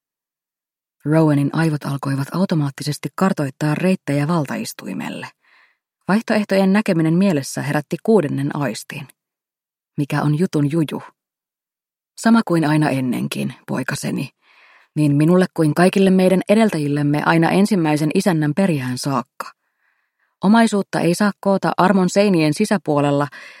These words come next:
eikä mitään armon palveluksessa ansaittuja avuja saa hyödyntää.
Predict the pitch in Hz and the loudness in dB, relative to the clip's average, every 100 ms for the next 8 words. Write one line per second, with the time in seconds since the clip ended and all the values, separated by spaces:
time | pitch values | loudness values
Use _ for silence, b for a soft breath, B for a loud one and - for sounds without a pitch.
0 | - 160 156 196 233 208 180 208 202 180 | -2 0 4 2 2 0 2 2 2 2
1 | 214 208 156 139 147 - - 156 165 165 | 2 2 0 -2 -6 -6 -2 0 0 -2
2 | - 160 151 - 196 170 139 143 156 190 | -2 -2 0 0 0 0 -2 -4 -2 0
3 | 147 95 95 - - 147 | -2 -2 -10 -12 -12 -12